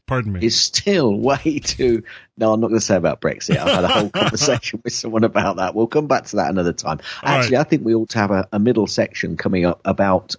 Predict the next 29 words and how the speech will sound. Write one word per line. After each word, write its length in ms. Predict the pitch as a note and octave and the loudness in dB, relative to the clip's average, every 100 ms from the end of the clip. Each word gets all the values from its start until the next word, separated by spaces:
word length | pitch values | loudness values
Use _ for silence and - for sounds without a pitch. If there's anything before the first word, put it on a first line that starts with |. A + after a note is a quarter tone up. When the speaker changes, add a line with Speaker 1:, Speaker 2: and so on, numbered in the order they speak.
| - | -2
Speaker 2:
uh, 180 | F2+ - | -2 0
Apple 380 | G#2+ - G#2 | -4 0 0
pricing 500 | F#2 - G2 E2 E2+ | 0 0 -2 0 -6
policy. 520 | C#2+ D2 C2+ - - - - - - | -4 -4 -4 -6 -8 -10 -18 -18 -6
Uh, 260 | E2+ E2 E2 | -2 2 2
but 220 | D2 F2 | 2 0
I, 180 | E2 F#2 - | 0 -2 0
I 40 | F#2 | -2
just 240 | A2+ - | -2 -2
couldn't 240 | A2+ G2 | -2 -2
get 160 | - F2+ | 0 0
into 320 | F#2 E2 F2 | 0 0 -2
it 80 | D#2+ | -2
and 80 | D2+ | -2
do 160 | F2 | 0
the 100 | C#2+ | 0
digging 320 | D2 D2+ C2+ C#2 | -2 -2 -2 -4
that 80 | |
I 60 | - | -4
wanted 320 | D2 C#2 - - | -4 -6 -8 -6
to 120 | - | -6
this 200 | - - | -4 -6
week. 180 | G#1+ - | -6 -6
And 180 | D#2+ C#2+ | -4 0
there 100 | - | 0
was 80 | - | 2
Speaker 1:
Okay. 80 | G2+ | 2
Speaker 2:
more 140 | D#2+ | 0
interesting, 380 | C2 - - | -2 -8 -10